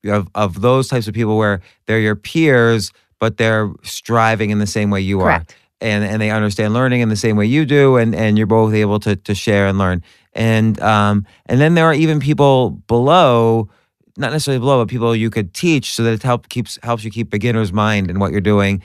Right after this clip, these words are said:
Speaker 1: And you see from their questions, it re-, it reminds you of the fundamentals that you always have to keep track of. So it's sort of this plus minus equal approach.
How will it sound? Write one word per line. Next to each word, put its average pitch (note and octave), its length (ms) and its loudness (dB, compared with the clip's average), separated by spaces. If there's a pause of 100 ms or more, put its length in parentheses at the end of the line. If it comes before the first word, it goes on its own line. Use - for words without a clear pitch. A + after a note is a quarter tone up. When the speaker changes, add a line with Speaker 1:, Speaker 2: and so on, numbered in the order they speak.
(140)
Speaker 1:
And G#2 120 0
you A2+ 60 2
see A#2 220 -2
from G#2+ 180 2
their C#3+ 220 4
questions, G2+ 640 -2 (240)
it G2+ 160 -4
re-, A#2 300 -2
it G#2+ 140 -2
reminds A2 680 0
you A#2 80 2
of G#2+ 80 -2
the G#2 60 -2
fundamentals G#2 560 2
that F#2+ 100 -2
you E2 80 0
always F#2+ 200 4
have G2 120 0
to - 80 -4
keep F#2 180 -4
track F#2+ 320 0
of. E2 200 -2 (240)
So G#2+ 200 -4
it's G#2 120 -2
sort A2 200 -2
of G#2+ 60 0
this G#2 160 -2
plus - 380 -4
minus G2+ 340 -2
equal F#2 460 -2
approach. E2+ 560 -6